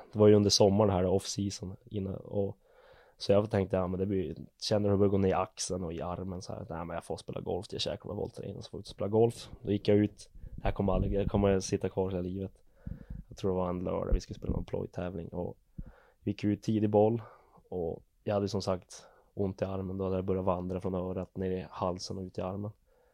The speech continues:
Jag käkade den här Voltaren och tänkte, "Det släpper snart." Och så spelade jag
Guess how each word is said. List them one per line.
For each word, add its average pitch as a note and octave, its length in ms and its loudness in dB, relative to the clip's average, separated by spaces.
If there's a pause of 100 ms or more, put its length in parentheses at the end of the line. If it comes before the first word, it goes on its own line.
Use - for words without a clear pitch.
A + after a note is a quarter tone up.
(200)
Jag - 140 -2
käkade F2+ 220 -2
den A#2 80 2
här F#2+ 140 0
Voltaren F#2 300 -6
och F2+ 80 -8
tänkte, F#2 200 -10
"Det A2 40 -10
släpper - 380 -8
snart." - 240 -16 (1600)
Och - 140 -6
så C3 80 4
spelade C3+ 340 8
jag C3 140 8